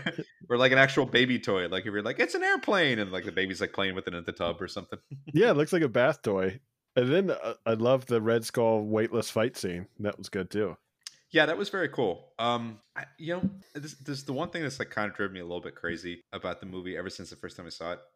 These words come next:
Speaker 1: I wish they had, if I had changed one thing about it, I think I would have made it feel a little more conclusive that Cap won the fight.
Speaker 2: Yeah.
Speaker 1: Because it felt,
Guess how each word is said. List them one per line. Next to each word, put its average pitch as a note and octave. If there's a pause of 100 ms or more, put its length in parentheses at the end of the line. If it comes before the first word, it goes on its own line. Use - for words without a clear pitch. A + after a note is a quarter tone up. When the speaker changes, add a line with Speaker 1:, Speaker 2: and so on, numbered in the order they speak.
Speaker 1:
I F#2+
wish G2
they A#2
had, F#2
if -
I C3
had D#3+
changed B2
one F2+
thing D2+
about -
it, -
I -
think A2
I B2+
would B2
have A2+
made E2+
it D#2+
feel E2+
a D#2+
little F#2+
more G2+
conclusive D#2
that E2+ (320)
Cap G2+ (140)
won F2
the D2+
fight. - (120)
Speaker 2:
Yeah. A2 (260)
Speaker 1:
Because C3+
it C3+
felt, F#3+